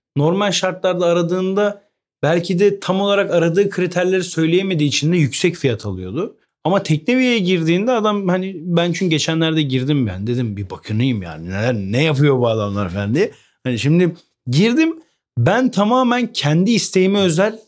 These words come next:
nasıl bir fiyat çıkabileceğini görebiliyorum orada. Ve bundan dolayı aklımda şey şüphesi yok mesela. "Ya abi acaba tekneye gittiğimde şunu da istesem acaba ne kadar fiyat isterler?" Ya günümüzde birçok işletmede böyle problemler var yani. Hani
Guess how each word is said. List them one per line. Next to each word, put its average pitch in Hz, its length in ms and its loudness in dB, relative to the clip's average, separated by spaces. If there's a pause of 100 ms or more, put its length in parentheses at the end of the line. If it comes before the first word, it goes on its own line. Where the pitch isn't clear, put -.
(140)
nasıl 151 480 2
bir 208 80 2
fiyat 175 280 0
çıkabileceğini 160 580 0
görebiliyorum 127 580 0
orada. 78 220 -18 (360)
Ve 170 120 4
bundan 214 280 4
dolayı 226 160 2
aklımda 208 300 0
şey 202 180 0
şüphesi 190 400 0
yok 185 140 4
mesela. 110 460 -4 (260)
"Ya 160 160 2
abi 175 220 2
acaba 165 420 2
tekneye 170 400 2
gittiğimde 165 400 2
şunu 165 360 2
da 185 60 4
istesem 165 680 0 (760)
acaba 160 400 2
ne 147 180 2
kadar 143 320 2
fiyat 120 260 -2
isterler?" 90 580 -8 (300)
Ya 202 60 2
günümüzde 202 640 0
birçok 196 260 -2
işletmede 185 480 -2
böyle 190 220 4
problemler 165 540 2
var 170 200 2
yani. 110 200 0
Hani 127 300 -2